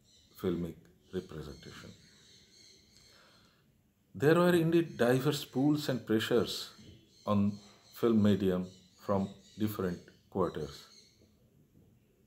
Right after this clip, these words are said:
Since the nineteen fifties, an elaborate scenario emerged around the so-called pan-Indian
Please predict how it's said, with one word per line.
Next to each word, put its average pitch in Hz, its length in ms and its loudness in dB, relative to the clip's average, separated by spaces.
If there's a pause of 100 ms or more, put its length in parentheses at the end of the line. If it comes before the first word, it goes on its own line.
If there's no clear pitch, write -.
(120)
Since 170 400 -2
the 120 140 0
nineteen 113 420 2
fifties, - 760 -4 (520)
an 104 340 2
elaborate 117 560 2
scenario 107 640 2 (160)
emerged 107 540 2 (240)
around 98 400 4
the 90 100 -2
so-called 107 640 -2 (480)
pan-Indian 101 1000 2